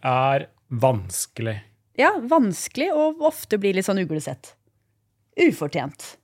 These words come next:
Speaker 2: i veldig
Speaker 1: Ja.
Speaker 2: mange tilfeller. Og veldig fortjent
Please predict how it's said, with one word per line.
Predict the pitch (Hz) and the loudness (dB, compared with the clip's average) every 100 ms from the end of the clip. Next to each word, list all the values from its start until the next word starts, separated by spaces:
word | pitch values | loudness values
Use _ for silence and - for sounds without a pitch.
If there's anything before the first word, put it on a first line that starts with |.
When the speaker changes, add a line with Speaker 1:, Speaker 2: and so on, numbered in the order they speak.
| - | -2
Speaker 2:
i | 208 | 0
veldig | 196 165 160 | 2 2 0
Speaker 1:
Ja. | |
Speaker 2:
mange | 165 160 | -2 -4
tilfeller. | 151 147 143 - - _ _ - | -6 -8 -8 -8 -12 _ _ 4
Og | 254 247 | 4 6
veldig | 180 190 | 2 0
fortjent | 160 - 135 - - | -2 -4 -6 -8 -12